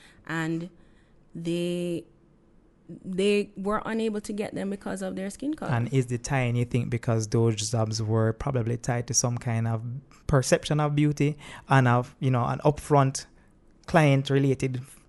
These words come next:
Speaker 2: direct job where you have to interact with people, and maybe this wasn't the aesthetic?
Speaker 1: For women, a lot of our social capital is generated from our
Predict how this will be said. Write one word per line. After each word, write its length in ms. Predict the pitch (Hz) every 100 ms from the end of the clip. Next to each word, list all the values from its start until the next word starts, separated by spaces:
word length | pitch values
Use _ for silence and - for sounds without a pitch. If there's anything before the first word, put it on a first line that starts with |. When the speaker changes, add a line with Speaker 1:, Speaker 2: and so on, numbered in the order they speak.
| _ 135
Speaker 2:
direct 340 | 147 156 -
job 180 | 127 123
where 60 | 123
you 40 | 123
have 100 | 120
to 80 |
interact 360 | 143 139 123 123
with 120 | 135
people, 300 | - 135 143
and 140 | 131 120
maybe 240 | 120 117
this 180 | 117 -
wasn't 200 | 117 117
the 160 | 120 123
aesthetic? 520 | - 117 - - - - _ _ _
Speaker 1:
For 140 | - 202
women, 640 | 196 214 214 214 240 294 - -
a 200 | 165 170
lot 460 | 160 165 180 185 190
of 160 | 190 -
our 440 | 175 170 160 147 - _ _ _ _ _ _ _ _
social 640 | - - 185 185 - 170
capital 520 | 165 180 170 165 175 170
is 240 | 165 165
generated 680 | 170 165 160 156 147 147 -
from 240 | 135 143
our 460 | - 131 127 113